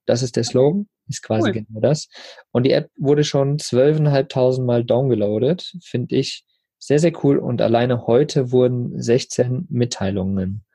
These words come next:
Speaker 1: rausgehauen, scheinbar. Das steht hier quasi auf der,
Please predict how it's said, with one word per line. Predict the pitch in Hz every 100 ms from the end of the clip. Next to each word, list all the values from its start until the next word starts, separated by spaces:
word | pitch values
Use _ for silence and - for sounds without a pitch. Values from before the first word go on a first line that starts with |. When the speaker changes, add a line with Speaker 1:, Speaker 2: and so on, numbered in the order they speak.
| _ _ -
Speaker 1:
rausgehauen, | 98 92 - 87 85 85
scheinbar. | - 92 98 131 151
Das | 120 -
steht | - 117
hier | - 117
quasi | - 113 113 -
auf | 104 -
der, | 101 101 107